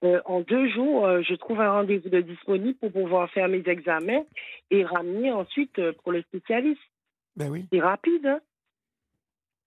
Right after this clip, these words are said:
Speaker 1: Et en Guadeloupe, euh, y a rien, c'est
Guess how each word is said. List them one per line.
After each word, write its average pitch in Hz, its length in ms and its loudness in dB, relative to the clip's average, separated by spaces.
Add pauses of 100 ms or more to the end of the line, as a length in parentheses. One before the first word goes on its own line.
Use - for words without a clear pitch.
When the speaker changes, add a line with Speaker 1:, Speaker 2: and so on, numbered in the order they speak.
Speaker 1:
Et 185 120 4 (100)
en 190 160 2
Guadeloupe, 185 580 0
euh, 170 220 -6 (240)
y 165 120 -4
a 220 180 0
rien, 330 360 0 (120)
c'est 202 120 -2